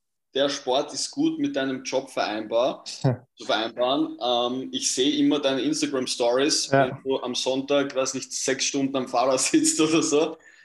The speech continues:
Speaker 1: Ähm, wie viel trainierst du aktuell?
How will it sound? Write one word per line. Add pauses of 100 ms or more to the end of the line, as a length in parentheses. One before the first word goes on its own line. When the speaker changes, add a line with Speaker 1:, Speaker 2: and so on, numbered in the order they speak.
(160)
Speaker 1:
Ähm, (220)
wie
viel
trainierst
du
aktuell?